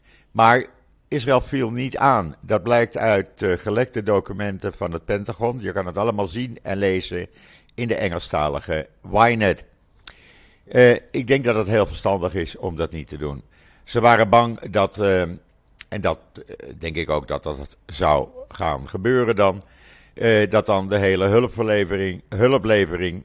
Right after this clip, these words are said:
ook aan, eh, niet alleen aan Syrië, maar ook bijvoorbeeld aan Turkije in gevaar zou komen. Eh, dan hebben we vanmorgen, eh, is er bekend geworden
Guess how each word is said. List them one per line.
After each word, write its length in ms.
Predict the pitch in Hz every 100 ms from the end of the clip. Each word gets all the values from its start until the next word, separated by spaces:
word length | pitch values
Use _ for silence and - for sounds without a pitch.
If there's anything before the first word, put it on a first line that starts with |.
| _
ook 320 | - 104 95
aan, 400 | - 87 85 85
eh, 320 | 87 80 69
niet 220 | 101 101 90
alleen 200 | 90 80
aan 80 |
Syrië, 440 | 78 107 95 92 90
maar 140 | 90
ook 220 | 82 92 78
bijvoorbeeld 400 | 78 87 76 82
aan 340 | 80 78 73 _ _ _
Turkije 680 | 95 73 101 98 92 87
in 140 | 87 78
gevaar 440 | 78 98 80 76
zou 340 | 73 87 67 - _
komen. 420 | 92 85 69 62 - _ _ _ _ - _ _ _ _ _ _ _ _
Eh, 540 | - 123 131 131 123 101 92 _ _ _ _ _ _ _ _ _ _ _ _ _ _ _ - -
dan 480 | 107 151 156 160 -
hebben 380 | - 131 143 131
we 80 | 127
vanmorgen, 800 | 127 127 165 151 127 135 117 - _
eh, 400 | - 113 110 104
is 120 | - 117
er 60 |
bekend 320 | 107 123 139 -
geworden 640 | 110 92 85 80 120